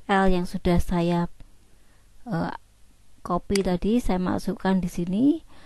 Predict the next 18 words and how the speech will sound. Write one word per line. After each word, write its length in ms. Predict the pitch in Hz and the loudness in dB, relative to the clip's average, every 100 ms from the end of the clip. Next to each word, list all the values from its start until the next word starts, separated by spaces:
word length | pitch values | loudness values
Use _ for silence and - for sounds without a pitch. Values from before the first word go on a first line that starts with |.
| - - | -20 -4
Kemudian 560 | 208 202 220 240 294 | 0 2 6 8 8
di 80 | 269 | 6
sini 320 | 208 214 240 | 4 4 4
saya 240 | 226 214 202 | 4 4 4
pilih 400 | - 175 208 320 - - - - | 2 2 2 0 -4 -14 -18 -6
video, 640 | 214 202 185 180 196 247 285 - - - | -2 0 0 4 4 4 0 -10 -18 -12
kemudian 560 | - 190 180 202 233 247 | -2 -2 2 4 4 2
saya 240 | 220 202 | 2 0
tambahkan. 800 | - 190 180 175 - 160 156 165 - - - - - - _ _ - _ - - - - _ - - - - - - - - - - - | 0 -2 -2 -2 -4 -2 -2 -4 -12 -20 -20 -20 -20 -20 _ _ -20 _ -20 -20 -20 -20 _ -20 -20 -20 -16 -16 -16 -20 -20 -20 -18 -18
Selanjutnya, 720 | - - 233 254 262 233 196 208 | -4 2 6 6 4 4 6 4
sebelum 560 | - - 208 240 285 | 4 -2 2 4 4
saya 240 | 294 233 - | 4 4 4
posting, 640 | 196 - 185 175 233 285 - - - | 0 0 0 2 2 0 -4 -14 -10
di 80 | 190 | -6
sini 320 | - 196 247 | -2 2 4
saya 480 | 262 254 214 214 214 | 4 6 6 6 4
cari 320 | - 185 220 | 2 2 2
topiknya. 880 | - 196 - 196 - 180 185 254 277 | 2 2 2 -2 0 0 2 0 -4